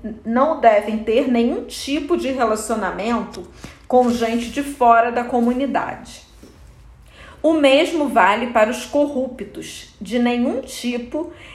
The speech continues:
e para os religiosos impostores. Para não ter contato com esse tipo de gente, vocês teriam de sair do mundo.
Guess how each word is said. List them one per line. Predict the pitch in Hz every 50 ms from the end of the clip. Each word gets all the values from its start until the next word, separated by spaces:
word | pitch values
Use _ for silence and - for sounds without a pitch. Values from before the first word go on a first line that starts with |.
| - -
e | 269 -
para | - - 254 240 247 269
os | 277 277
religiosos | 285 302 247 233 269 240 - 254 247 214 202 196 202 208 208 208 262 262 - - - 240
impostores. | 240 233 233 233 240 269 285 - - - - 185 175 - - - - - - - - - - - - - - - - - - - - - -
Para | - 240 233 247 247 247
não | 247 269 311 359 -
ter | - 262 226 214 - -
contato | - - 220 214 240 233 - 220 226 247 285 302 - 311 277
com | 240 240 220 208
esse | 208 214 - - -
tipo | - - 294 320 320 320 294
de | 208 185 185 175
gente, | 175 170 190 190 196 196 175 175 - - - - - - - - - - - - -
vocês | 226 233 233 233 247 247 247 - -
teriam | - 226 220 214 233 247 262 247
de | - 247
sair | 240 - - - 302 302 311 285 262 269 294 349 359 349 -
do | 330 320 339
mundo. | 320 226 190 185 190 - - - -